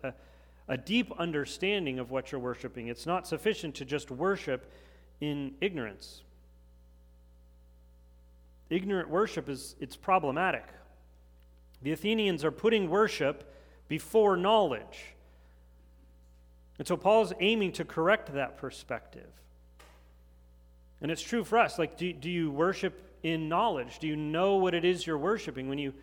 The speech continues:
come on Sunday, we think of worship as singing songs, and that's certainly part of it. But as you live your life, and you say you know God and you wanna do what pleases him, do you actually know what pleases the Lord? Do you know who he is? Do you know what he's like? Do you know what he wants?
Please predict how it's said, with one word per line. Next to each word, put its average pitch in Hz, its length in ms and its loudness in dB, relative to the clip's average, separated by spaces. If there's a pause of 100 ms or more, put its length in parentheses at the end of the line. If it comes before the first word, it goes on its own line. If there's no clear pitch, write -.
(680)
come 202 160 0
on 180 120 0
Sunday, 196 280 2
we 151 100 0
think 160 180 -4
of 147 80 -4
worship 156 380 -2
as 123 100 -8
singing 156 360 -4
songs, 156 380 0
and 151 80 -2
that's 139 140 -8
certainly 147 300 -6
part 185 260 0
of 151 100 -2
it. 127 120 -8
But 139 100 -6
as 143 140 -6
you 214 140 0
live 196 240 4
your 143 140 0
life, 156 520 4 (960)
and 131 80 -6
you 139 60 -4
say 190 200 2
you 175 160 2
know 175 240 2
God 175 260 10
and 175 100 2
you 147 60 -2
wanna 143 180 0
do 190 180 -2
what 185 160 4
pleases 180 420 -4
him, 131 160 -4
do 127 60 -6
you 170 60 0
actually 185 280 0
know 143 180 0
what 185 180 -2
pleases 175 500 -6
the 143 80 -8
Lord? 165 360 -2
Do 143 80 -8
you 139 60 -4
know 156 220 0
who 175 200 -2
he 143 140 0
is? 202 200 0
Do 143 100 -8
you 131 60 -4
know 156 140 0
what 180 140 0
he's 139 180 -8
like? 165 260 0
Do 143 80 -6
you 135 100 -4
know 156 120 -2
what 185 140 -2
he 139 80 -6
wants? 139 580 -6